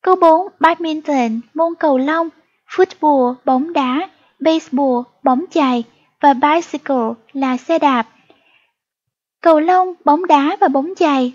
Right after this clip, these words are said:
là những môn thể thao và xe đạp là một phương tiện để di chuyển. Nên chúng ta khoanh vào D. Task two.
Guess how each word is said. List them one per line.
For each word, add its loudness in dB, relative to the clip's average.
là -2
những -2
môn -2
thể -2
thao -2
và -2
xe -2
đạp -2
là -4
một -2
phương 0
tiện -2
để -4
di -4
chuyển. -2
Nên -4
chúng -6
ta -4
khoanh -6
vào -4
D. -2
Task -6
two. 0